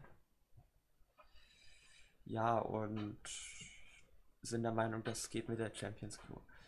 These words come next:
Wir haben uns halt entschlossen, wir machen halt so eine kleine Diskussion mal draus. Wir haben das noch nie gemacht, <laughs> deswegen bin ich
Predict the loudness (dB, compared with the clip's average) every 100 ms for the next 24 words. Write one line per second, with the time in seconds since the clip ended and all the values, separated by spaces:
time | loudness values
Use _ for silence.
0 | -6 4 6 8 8 6 10 10 12 10
1 | 12 12 12 10 6 8 6 6 0 -4
2 | 0 4 6 6 6 8 8 8 6 6
3 | 8 10 10 12 12 12 4 6 8 12
4 | 12 12 12